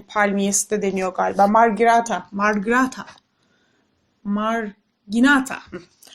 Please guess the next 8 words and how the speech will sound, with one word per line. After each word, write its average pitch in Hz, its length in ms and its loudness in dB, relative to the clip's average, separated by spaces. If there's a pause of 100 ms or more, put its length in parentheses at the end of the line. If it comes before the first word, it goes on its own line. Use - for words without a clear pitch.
marginata 220 600 0
da 196 140 -2
deniyor. 196 320 0 (400)
Bunu 339 160 2
bana 277 160 2
eşim - 260 -2
ofisten 262 480 -2
getirmişti. 196 680 -4